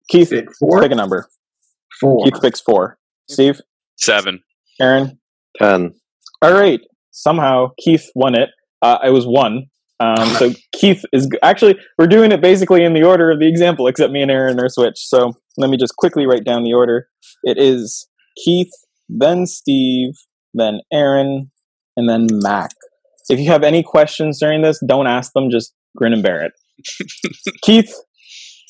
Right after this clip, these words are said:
Speaker 1: what team would you like to draft from first?
Speaker 2: All right. Well, we're gonna go nice and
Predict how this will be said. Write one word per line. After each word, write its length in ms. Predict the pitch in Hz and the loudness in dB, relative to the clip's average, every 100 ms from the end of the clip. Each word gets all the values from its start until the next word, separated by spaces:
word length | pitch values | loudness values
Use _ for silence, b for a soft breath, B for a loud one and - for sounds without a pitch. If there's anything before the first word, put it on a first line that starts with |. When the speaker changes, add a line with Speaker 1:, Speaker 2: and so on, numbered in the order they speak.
| - | -10
Speaker 1:
what 280 | - 151 196 | 2 2 2
team 340 | - 185 170 160 | -2 0 2 2
would 260 | 139 131 | 2 2
you 140 | 135 139 | 2 4
like 220 | 131 123 | 4 2
to 100 | - | -4
draft 320 | 127 120 120 - | -2 0 0 -2
from 240 | 117 113 113 - | -4 -4 -8 -10
first? 540 | - 82 - - - - _ _ - | -8 -8 -10 -16 -18 -20 _ _ -6
Speaker 2:
All 80 | 120 | -2
right. 160 | 117 | 0
Well, 220 | 117 131 143 | 0 2 4
we're 180 | 156 | 4
gonna 180 | 151 143 | 2 0
go 160 | 135 131 | 0 0
nice 340 | 123 127 131 | 0 0 -2
and 240 | 113 113 | -4 -6